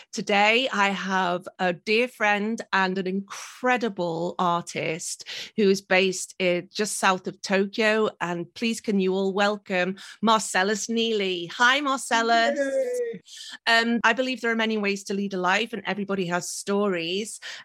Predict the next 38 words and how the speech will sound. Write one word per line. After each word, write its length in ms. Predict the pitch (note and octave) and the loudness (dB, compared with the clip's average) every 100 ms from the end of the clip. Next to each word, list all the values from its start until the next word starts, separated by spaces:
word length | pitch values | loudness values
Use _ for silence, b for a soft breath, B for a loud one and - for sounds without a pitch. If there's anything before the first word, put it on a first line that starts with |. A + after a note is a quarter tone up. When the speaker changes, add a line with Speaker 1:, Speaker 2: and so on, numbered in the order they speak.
| - | -2
Speaker 1:
And 160 | G#3 F3 | 0 0
today 300 | F3+ G3 A3 | 2 4 4
Speaker 2:
Mm-hmm. 60 | |
Speaker 1:
we 100 | A#3 | 4
are 20 | A3+ | 2
gonna 220 | G#3+ G3+ | 2 0
listen 540 | G3 - G3 F#3+ F#3+ - | 0 -2 -2 -2 -4 0
to 280 | F#3 F#3 - | 2 2 0
the 260 | F3 G3 | -6 -4
incredible 800 | G3+ G3 - - A#3+ A#3+ A3+ G#3 | -2 -4 -8 -6 -2 0 0 -2
stories 640 | G3+ - F#3 F#3 F#3 G3 | -4 -2 0 2 2 0
of 240 | - F#3 F3+ | 0 -2 0
Marcellus 600 | F3 F3 F#3 F3+ F3+ - | -2 0 2 2 0 -4
Neely, 360 | F3 F3 E3+ | -2 -2 -2
a 60 | E3+ - - G3+ | -6 -4 2 2
thirty-year 500 | G3 G#3 F#3 F#3 F3 | 2 -2 0 0 2
resident 680 | E3+ E3 E3 D3 D#3 D3+ - | 0 0 -4 -2 -4 -8 -8
of 200 | E3 - | -10 -10
Japan. 580 | - - G3+ F3+ D#3+ D#3 B B B B | -12 -2 4 4 2 -4 B B B B
So, 520 | - - C4+ F#3 F3 B B B _ - | -6 4 4 4 0 B B B _ -2
Marcellus, 760 | A#3+ G#3+ C#4 C4 F#3+ F#3+ A#3+ - _ _ | 0 0 2 2 2 0 -4 -12 _ _
my 240 | - G#3 G#3 | 0 2 2
first 420 | G#3 A#3+ B3 - | 2 0 0 -4
question 420 | A3+ G#3+ - G#3+ | -4 -4 -4 -6
to 180 | - - | -4 0
everybody 580 | G#3 A3+ G#3 F3+ F3+ D#3+ | 0 0 -2 -2 0 -2
is, 140 | D#3 | -4
could 160 | - A#3+ | -6 -6
you 100 | C#4+ | -4
tell 240 | - B3+ | -2 0
us 140 | A#3+ G#3 | 0 -4
a 40 | |
story 520 | G3 - F3 F#3+ A#3 | -6 -2 0 2 0
that's 180 | G#3+ - | -2 -2
had 160 | F#3+ F#3+ | -4 -4
some 220 | F#3 G3 | -4 -2
kind 200 | F#3 | 0
of 120 | F3+ | -2